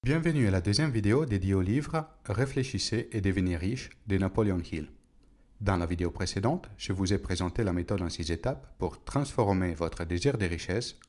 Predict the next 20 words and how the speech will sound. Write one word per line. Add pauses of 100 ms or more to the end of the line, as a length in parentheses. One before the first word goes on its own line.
en
son
équivalent
financier. (680)
Dans
cette
vidéo, (180)
je
vais
me
focaliser
sur
la
psychologie
développée
pour
devenir
riche. (720)
Napoleon
Hill